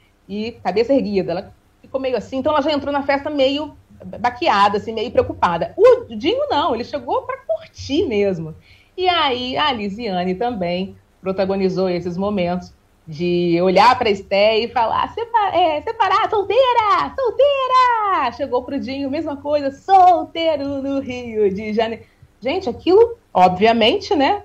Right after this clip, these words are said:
acabou com o clima. O clima foi pra, pro pé, assim, né? A Esté,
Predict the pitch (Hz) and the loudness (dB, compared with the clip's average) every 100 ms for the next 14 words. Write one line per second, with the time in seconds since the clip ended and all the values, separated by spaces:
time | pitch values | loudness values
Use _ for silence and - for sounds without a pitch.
0 | - 466 214 175 170 - 226 180 - - | 2 4 4 0 2 2 2 -2 -14 -12
1 | 165 - 175 185 139 123 180 240 311 359 | -10 -6 -2 -2 -2 -6 -4 -2 0 2
2 | 381 330 - 208 269 269 185 226 262 262 | 2 2 0 0 0 0 -4 2 6 6
3 | 233 185 330 - 214 214 - - _ 151 | 4 0 -8 -6 -4 -4 -6 -16 _ -20
4 | - 151 185 190 180 202 226 - | -16 -2 0 0 -2 0 0 -2